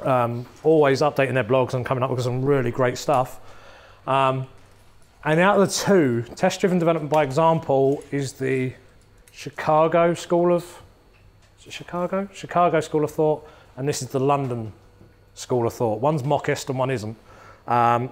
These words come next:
so, uh, as far as I remember, Growing Object Oriented is about mocking things out and fake it before you make it and all that sort of groovy stuff. And,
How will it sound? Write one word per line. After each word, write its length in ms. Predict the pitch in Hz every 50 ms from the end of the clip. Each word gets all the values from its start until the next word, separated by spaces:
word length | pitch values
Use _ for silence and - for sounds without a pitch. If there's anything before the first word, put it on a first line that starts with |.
| - - -
so, 140 | - 131 123
uh, 280 | 123 117 120 139 - -
as 140 | 127 113 -
far 240 | - - - 160
as 60 | 143 143
I 80 | 131
remember, 400 | 131 135 139 131 123 123 120 117
Growing 240 | 113 - 151 147 143
Object 200 | 131 110 - 139 127
Oriented 280 | 123 - 131 131 - -
is 80 | 117 120
about 260 | 120 107 123 123 123
mocking 320 | 127 127 - - 135 117
things 240 | 98 131 123 123 117
out 340 | 131 127 139 139 - - - - - - - - - - _ -
and 180 | 107 110 107 104
fake 240 | - 139 120 - -
it 80 | 139
before 200 | - - - 117
you 80 | 110 107
make 240 | 113 117 110 - -
it 60 | 110
and 100 | 101 113
all 120 | 117 113 113
that 140 | 110 107
sort 160 | - 127 - -
of 160 | 98 - - -
groovy 420 | 127 123 127 123 120 107 117 107
stuff. 400 | - - 120 117 107 98 - -
And, 140 | 107 107